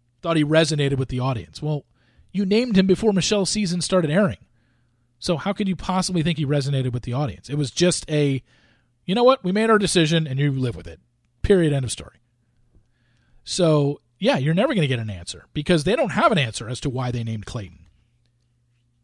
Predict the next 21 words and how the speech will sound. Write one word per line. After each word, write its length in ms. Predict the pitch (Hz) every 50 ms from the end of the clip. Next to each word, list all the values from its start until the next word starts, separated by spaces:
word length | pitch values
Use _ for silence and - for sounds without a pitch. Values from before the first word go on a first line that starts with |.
| _ _ _ -
At 80 | 190 233
least 180 | 240 196 -
an 80 | 160 165
answer 240 | 170 180 175 - 151
that 120 | 147 143
makes 180 | 160 160 - 147
any 120 | 131 101
sense, 640 | - - 117 156 202 127 143 170 - - - - _ _ _ _ _ _ _ _ _ _ _ _ _ _ _ _ _ _ _ _ _ _
because 640 | - 180 170 - 190 196 185 175 165 - - - - - _ _ _ _
they 160 | 190 196 208
named 340 | 185 185 202 240 262 247 185
him 180 | 175 196 196 180
before 460 | 202 196 - - 220 220 208 208 -
anybody 460 | 226 208 226 214 196 208 202 202 196
ever 120 | 202 196 180
saw 240 | - - 208 196 185
him 140 | 190 196
on 120 | 196 190 185
screen. 500 | - - - 185 226 254 226 135 95 90 -
So 140 | - 147 - -
anybody 480 | 220 220 233 214 220 214 208 202 180